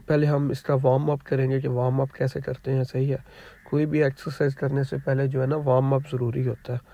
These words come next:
क्योंकि आपकी जो body है वो अभी उस हिसाब से नहीं होती कि आप आते साथ ही जनाब dumbbell वगैरह उठाने शुरू कर दें, ठीक है। पहले अपनी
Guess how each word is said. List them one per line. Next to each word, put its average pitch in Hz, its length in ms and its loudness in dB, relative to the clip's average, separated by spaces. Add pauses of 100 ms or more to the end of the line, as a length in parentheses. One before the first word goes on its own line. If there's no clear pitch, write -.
(520)
क्योंकि 135 280 2
आपकी 127 340 4
जो 135 140 2
body 127 380 2
है 135 140 4
वो 131 600 2 (320)
अभी 135 200 0
उस 139 180 -2
हिसाब 131 360 -2
से - 160 -4
नहीं 147 200 0
होती 131 240 -2
कि 139 160 -4
आप 147 180 -4 (600)
आते 143 280 4
साथ 135 320 4
ही 147 60 0
जनाब 135 340 4
dumbbell 135 240 4
वगैरह 131 280 4
उठाने 127 380 2
शुरू 131 260 0
कर 120 200 -2
दें, 123 160 -2
ठीक 151 240 0
है। 165 140 4
पहले 143 280 0
अपनी 143 300 2